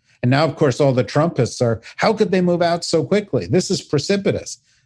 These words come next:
That's nonsense. It's precipitous. Everybody, we went into Afghanistan in two thousand and one. In two thousand and four,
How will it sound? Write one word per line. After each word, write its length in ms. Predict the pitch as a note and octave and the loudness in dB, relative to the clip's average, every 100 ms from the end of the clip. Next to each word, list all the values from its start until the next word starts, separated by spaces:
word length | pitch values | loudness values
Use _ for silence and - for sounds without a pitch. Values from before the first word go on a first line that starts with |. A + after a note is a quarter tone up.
| _ | _
That's 240 | B3+ B3 - | -6 -4 0
nonsense. 640 | A3 A#3+ C4 - G#3+ C#3 | 2 2 0 2 0 0
It's 160 | A#2+ - | -2 -2
precipitous. 840 | - G#2+ - - A2 F2 - - _ _ _ _ | -4 -2 -2 -2 -4 -6 -8 -10 _ _ _ _
Everybody, 580 | D3 E3+ A3 G3 F#3+ C3 - _ - _ _ _ | 0 2 2 2 0 -2 -10 _ -20 _ _ _
we 240 | E3 E3 B3+ | 0 2 4
went 200 | C4 F#3 | 4 4
into 440 | F#3+ F#3+ D3 - _ _ _ _ _ _ _ - | 2 2 0 -2 _ _ _ _ _ _ _ -4
Afghanistan 680 | C3 F3 G3 D#3 - B2+ | 0 0 2 0 0 0
in 120 | C#3 - | 0 -2
two 180 | G3+ | 0
thousand 420 | G3 F3+ D#3+ C#3 C3+ | 2 2 2 2 2
and 100 | A#2 | 2
one. 260 | G#2+ - _ _ _ _ _ _ - | 0 -2 _ _ _ _ _ _ 0
In 160 | C#3 | 0
two 220 | - A#3+ | 2 0
thousand 420 | - G#3+ F#3+ C#3 A2+ | 2 2 2 2 0
and 160 | G2+ | 0
four, 640 | - - C4+ G#3+ G#2 - | -2 0 2 2 0 -8